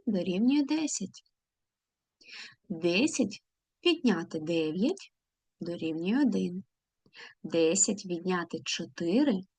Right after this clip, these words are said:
дорівнює шість. Десять відняти три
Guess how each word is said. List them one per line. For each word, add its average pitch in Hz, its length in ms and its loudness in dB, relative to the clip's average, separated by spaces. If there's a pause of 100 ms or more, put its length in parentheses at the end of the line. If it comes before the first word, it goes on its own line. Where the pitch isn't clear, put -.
(560)
дорівнює 208 760 2 (460)
шість. - 760 0 (680)
Десять 175 560 2
відняти 151 400 -6
три 131 520 -4